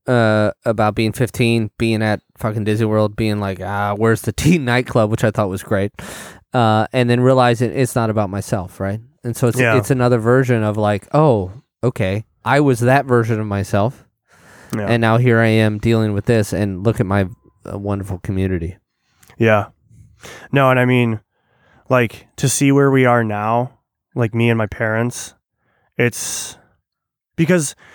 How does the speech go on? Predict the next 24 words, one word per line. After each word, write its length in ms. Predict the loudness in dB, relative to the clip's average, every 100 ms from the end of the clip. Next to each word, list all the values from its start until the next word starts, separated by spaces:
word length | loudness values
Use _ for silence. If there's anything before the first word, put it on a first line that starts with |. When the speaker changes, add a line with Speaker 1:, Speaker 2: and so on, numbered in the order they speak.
| -20 -4
Speaker 2:
we 100 | 0
could 120 | 2
have 100 | 2
very 280 | 4 4 4
easily 360 | 4 2 2 2
just 180 | 2 0
been 160 | 2
another 320 | 2 2 2
number 360 | 2 0 0 0
where, 180 | 0 0
like, 140 | 0
something 240 | 0 2 2
happens 440 | 2 2 0 0
like 340 | 0 2 2 2
this 160 | -2
to 140 | 0 0
a 40 |
family 440 | 0 0 2 4 2
and 80 |
the 40 | 2
family 300 | 0 -2 -2
just, 180 | -4 -4
like, 140 | -6
crumbles. 580 | -4 -6 -4 -6 -8